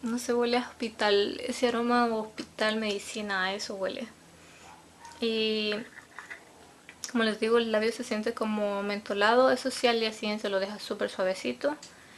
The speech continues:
Así que, a pesar de que el aroma no es que me encante mucho, está bastante bien el resultado que obtengo a la mañana siguiente de utilizarlo.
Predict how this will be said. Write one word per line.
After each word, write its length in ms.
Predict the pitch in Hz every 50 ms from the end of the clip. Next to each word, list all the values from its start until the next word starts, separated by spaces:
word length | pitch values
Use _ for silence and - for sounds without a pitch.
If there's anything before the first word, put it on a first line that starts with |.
| - - - - - - -
Así 320 | - 240 240 - - 269
que, 460 | - - 294 285 285 294 294 294 269 - - - - - - -
a 140 | - 254 -
pesar 300 | 254 262 - 285 269 269
de 140 | - -
que 100 | - -
el 80 | 254 247
aroma 400 | 240 226 226 240 240 240 233 226
no 420 | 226 226 226 214 214 214 214 220
es 180 | 220 220 - -
que 140 | - - 277
me 80 | 285
encante 400 | 285 285 262 - 302 294 285 -
mucho, 500 | 285 285 294 285 - - 285 277 - - -
está 840 | - 220 - - - 226 220 220 214 214 214 214 208 208 202 202 202
bastante 560 | 208 214 214 - - 214 214 214 - 214 208
bien 400 | 196 208 208 208 208 208 214 214
el 140 | 208 202 190
resultado 500 | - - - - 180 - 208 196 196 190
que 100 | - -
obtengo 340 | - - - 208 202 196 196
a 40 | 196
la 80 | 196
mañana 320 | 196 190 185 185 190 190 196
siguiente 420 | - - 202 196 196 - - 190
de 60 | 208
utilizarlo. 680 | 214 - - 240 - 247 - - - - - - -